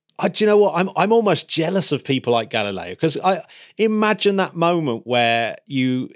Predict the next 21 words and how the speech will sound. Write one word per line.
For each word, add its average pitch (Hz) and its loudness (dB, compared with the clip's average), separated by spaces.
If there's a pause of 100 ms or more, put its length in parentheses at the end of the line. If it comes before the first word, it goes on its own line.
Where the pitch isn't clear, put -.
(160)
it's, - -4 (200)
it's 190 0
amazing, 196 2
isn't 165 2
it, 143 -4
that 143 -2
all 190 6
that 175 0
information, 156 -2
all 180 2
that 175 2
amazing 151 -2
stuff - -4 (240)
is 147 -2
just 180 -2
like, 156 -2
was 151 -2
just - -2
a 165 2
wipe 147 0
of, 127 -4